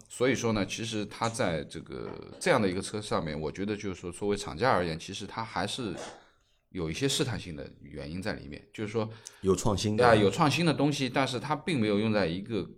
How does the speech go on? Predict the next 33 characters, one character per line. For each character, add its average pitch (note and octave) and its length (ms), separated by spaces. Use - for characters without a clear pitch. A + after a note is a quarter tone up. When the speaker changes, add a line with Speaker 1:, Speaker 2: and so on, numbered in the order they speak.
Speaker 1:
或 - 140
者 D#3+ 100
说 F#2 200
非 D3+ 260
常， E2+ 260
比 - 80
如 D#2+ 60
说 G2+ 200
用 B2 120
在 A#2+ 60
锐 C3 160
界 A2 160
上， F#2+ 300
Speaker 2:
嗯。 E2+ 280
Speaker 1:
或 A#2 100
者 G#2 40
用 G2+ 100
在 G2 80
其 F#2+ 120
他 F#2 100
地 F#2+ 100
方， E2 80
而 F#2 140
是 A#2+ 140
先 D3 200
用 C#3+ 160
了 G#2 80
这 G2+ 140
样 G2+ 160
一 G#2 80
台 F2+ 260
新 F3+ 540
的 G2 100